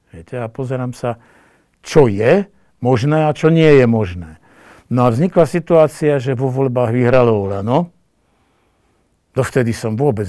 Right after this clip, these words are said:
nikde nenájdete žiadne podporné stanoviska alebo nejaké fa-, fandenie takzvané. No a zatelefonoval mi pán Matovič, s ktorým si vykam,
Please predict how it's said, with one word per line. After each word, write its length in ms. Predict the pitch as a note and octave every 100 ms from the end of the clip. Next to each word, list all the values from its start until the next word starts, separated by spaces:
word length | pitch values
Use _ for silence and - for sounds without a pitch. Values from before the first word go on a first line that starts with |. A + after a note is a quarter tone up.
| A#2
nikde 400 | C#3+ A#2+ A2 A2
nenájdete 640 | A2 G#2+ G#2 G#2 - G#2
žiadne 320 | G#2+ A#2 G#2 G2
podporné 560 | C3+ B2 - A2 A#2 A2
stanoviska 720 | - B2+ A#2 G#2+ G2 - G2+
alebo 160 | G2
nejaké 320 | G2 F#2+ - G#2+ _ _ -
fa-, 320 | - C3+ -
fandenie 800 | - C#3 C#3+ C3+ C3 C3 C3+ C#3+
takzvané. 640 | C3+ A#2+ B2 C#3+ D3+ E3+ F3 - - - - - - - _
No 160 | B2 B2+
a 240 | B2+ B2+ - - G2 G2+
zatelefonoval 880 | C#3 E3+ F3 D#3+ B2+ D3 C#3 B2+ B2
mi 400 | A#2 A2+ A2+ A2+
pán 240 | - E2+
Matovič, 560 | F2 G#2 D#3+ E3+ F3+ -
s 20 | -
ktorým 160 | F3+
si 160 | - D3
vykam, 480 | G3+ - A2+ C3